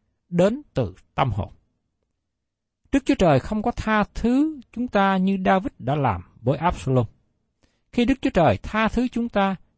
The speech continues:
Ngài tha thứ một cách hoàn toàn. Các bạn và tôi được sự nhắc nhở là hãy ở với nhau cách nhân từ, đầy dẫy lòng thương xót, tha thứ nhau như Đức Chúa Trời đã tha thứ anh em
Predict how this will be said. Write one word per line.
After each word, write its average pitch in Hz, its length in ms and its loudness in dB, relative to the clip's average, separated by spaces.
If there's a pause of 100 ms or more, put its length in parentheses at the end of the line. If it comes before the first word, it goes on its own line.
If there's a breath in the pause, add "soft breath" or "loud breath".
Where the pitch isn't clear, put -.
Ngài 143 340 2
tha 196 240 0
thứ 262 280 -2
một 208 200 -4
cách - 120 -6 (100)
hoàn 101 280 0
toàn. 95 140 -8 (1000)
Các - 180 -2
bạn 131 480 -2
và 123 180 2
tôi 208 320 2 (280)
được 110 180 0
sự 95 140 -2
nhắc 117 300 -4
nhở 101 420 -2
là 95 160 -12 (680)
hãy 160 180 -6
ở 139 220 2
với 254 140 0
nhau 233 200 2
cách - 220 -6
nhân 226 220 2
từ, 104 260 0 (400)
đầy 123 260 2
dẫy 110 200 -2
lòng 147 220 0 (100)
thương 190 240 -2
xót, 226 200 0 (400)
tha 202 280 0
thứ 226 160 -2
nhau 202 440 2 (100)
như 185 120 2
Đức 233 180 -6
Chúa 233 100 -2
Trời 113 280 2
đã - 160 -10
tha 185 260 -2
thứ 202 220 -2
anh 180 160 -2
em 175 220 0